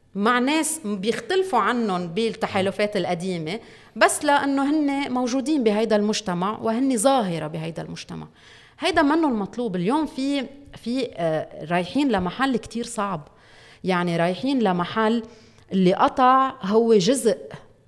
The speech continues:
آه، من اللي شفناه من الانهيار. رايحين على محل بعد كتير أسوأ.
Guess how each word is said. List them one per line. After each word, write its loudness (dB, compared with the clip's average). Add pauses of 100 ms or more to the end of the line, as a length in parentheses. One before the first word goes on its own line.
(380)
آه، 0
من 4
اللي 4
شفناه 0
من -2
الانهيار. -6
رايحين -10
على -6
محل -6
بعد 0
كتير -2
أسوأ. -4